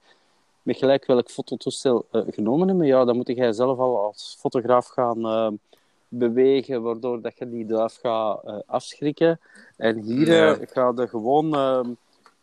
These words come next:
Speaker 1: je kunt daar echt wel heel dichtbij komen, zonder dat dat beest schrik heeft en wegvliegt of een,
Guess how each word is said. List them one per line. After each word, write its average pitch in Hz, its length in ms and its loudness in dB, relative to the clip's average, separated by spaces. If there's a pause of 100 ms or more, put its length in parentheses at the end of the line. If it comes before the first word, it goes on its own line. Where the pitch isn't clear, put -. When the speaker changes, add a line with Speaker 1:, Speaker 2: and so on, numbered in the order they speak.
(120)
Speaker 1:
je - 260 -20
kunt 120 200 -8
daar 104 180 -6
echt - 480 -18 (160)
wel 98 220 -10 (140)
heel 131 340 -4 (340)
dichtbij 117 600 -6
komen, 190 480 -4 (380)
zonder 143 300 -4
dat 139 160 -2
dat 113 140 -2
beest 113 360 -6
schrik - 360 -10
heeft 175 340 0
en 117 160 0
wegvliegt 151 500 -2
of 123 100 0
een, 113 220 -4